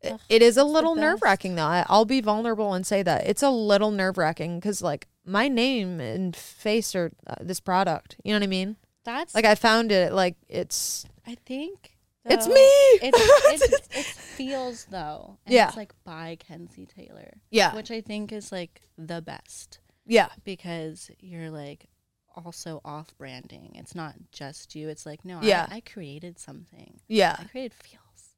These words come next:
Speaker 1: Yeah,
Speaker 2: And
Speaker 1: exactly.
Speaker 2: it's powerful. I like it.
Speaker 1: Thank you.
Speaker 2: I'm all for it.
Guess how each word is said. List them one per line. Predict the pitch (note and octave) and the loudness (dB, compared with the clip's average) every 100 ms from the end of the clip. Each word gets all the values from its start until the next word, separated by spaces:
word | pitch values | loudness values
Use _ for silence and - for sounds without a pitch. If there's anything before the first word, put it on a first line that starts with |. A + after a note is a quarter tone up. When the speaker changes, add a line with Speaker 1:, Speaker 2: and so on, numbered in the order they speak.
| _ | _
Speaker 1:
Yeah, | G3+ C#3 | -2 -2
Speaker 2:
And | - | -2
Speaker 1:
exactly. | - E3 - F#3+ | -6 -10 -8 -8
Speaker 2:
it's | F#3+ | -10
powerful. | - D#3+ E3+ - - | -12 -16 -16 -18 -14
I | F3 | -12
like | F3 - | -12 -14
it. | - _ _ _ - | -20 _ _ _ -18
Speaker 1:
Thank | C4 C#4+ F3 | -16 -10 -8
you. | |
Speaker 2:
I'm | D#3+ | -6
all | F3+ | -8
for | - D3 | -10 -12
it. | B2+ | -12